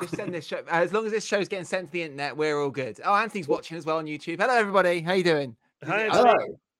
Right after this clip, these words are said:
Speaker 2: Hello, Tez. Hello, Bericles. Head of Steel is here. Princess McCat is here as well. Um, who else have we got? Thank you, everyone, for tuning in and, uh, and checking this out. It's, uh, it's
Speaker 3: Yeah.
Speaker 2: gonna be a good show.
Speaker 3: Absolutely. Auntie Robert says, "Cobra Kai is my favorite T V series.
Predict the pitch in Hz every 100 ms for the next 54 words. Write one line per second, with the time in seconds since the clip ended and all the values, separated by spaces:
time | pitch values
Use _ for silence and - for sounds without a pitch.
0 | _ _ _ _ - 175 156 - 185 202
1 | 180 170 143 180 196 151 202 202 202 196
2 | 170 190 - - 202 202 202 185 196 202
3 | 202 196 - 202 233 220 208 - 240 208
4 | 151 185 185 180 160 185 190 185 - -
5 | - - 127 135 139 139 135 139 135 135
6 | - 170 170 135 143 135 120 120 233 233
7 | 233 262 196 127 160 147 208 190 208 196
8 | 135 131 139 139 143 175 160 170 147 226
9 | 156 - - 143 135 123 190 165 151 147
10 | 165 143 202 - _ _ _ _ - 147
11 | 156 165 110 147 139 147 139 135 127 -
12 | 175 170 180 175 147 135 127 - 160 139
13 | 143 131 147 135 135 127 120 110 110